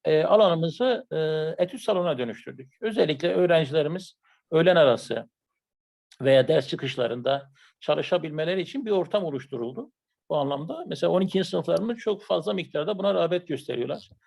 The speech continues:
Hatta bize çok teşekkür ettiler. E, sessiz, nezih, e, ve, e, iyi bir ders çalışma ortamı sağladığımız için. Ayrıca kütüphanemiz var. Kütüphanemiz de zenginleştirme çalışmalarını devam ediyoruz. Özellikle kütüphanemizde,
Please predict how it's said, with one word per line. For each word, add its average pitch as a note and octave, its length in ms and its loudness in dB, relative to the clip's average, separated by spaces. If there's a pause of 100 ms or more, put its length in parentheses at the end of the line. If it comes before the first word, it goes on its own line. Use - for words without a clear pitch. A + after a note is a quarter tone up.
(260)
Hatta - 240 -2
bize F3+ 160 2
çok F#3 200 0
teşekkür F3 380 2
ettiler. C#3 500 -4 (440)
E, D3 440 -2
sessiz, D#3+ 540 -6
nezih, D3+ 460 -2 (140)
e, C3 280 -4
ve, D#3 400 0
e, C3+ 880 -6
iyi F3+ 240 -2
bir D#3+ 100 -2
ders D#3 220 4
çalışma C3+ 260 0
ortamı D3+ 300 0
sağladığımız C#3 520 0
için. F#3 340 -12 (460)
Ayrıca G3+ 680 4
kütüphanemiz F3+ 580 2
var. G#3 160 4
Kütüphanemiz F#3+ 640 0
de F3+ 240 -2 (240)
zenginleştirme D#3 840 -4
çalışmalarını D#3 640 -2
devam F3 220 -2
ediyoruz. A#3 440 -8 (300)
Özellikle G3+ 400 0
kütüphanemizde, F#3 880 -2